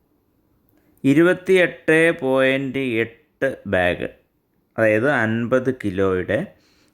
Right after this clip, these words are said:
ഇരുപത്തിയെട്ട് പോയിന്റ് എട്ട് ബാഗ് സിമന്റ്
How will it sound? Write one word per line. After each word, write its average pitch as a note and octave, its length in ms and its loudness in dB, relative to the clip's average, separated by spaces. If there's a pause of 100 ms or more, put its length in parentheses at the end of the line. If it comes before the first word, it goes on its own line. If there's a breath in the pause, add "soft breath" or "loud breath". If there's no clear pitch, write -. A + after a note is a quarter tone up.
(100)
ഇരുപത്തിയെട്ട് C#3 1000 0 (260)
പോയിന്റ് A#2 420 -2 (140)
എട്ട് - 440 -6 (200)
ബാഗ് A2+ 480 0
സിമന്റ് G#2+ 800 -6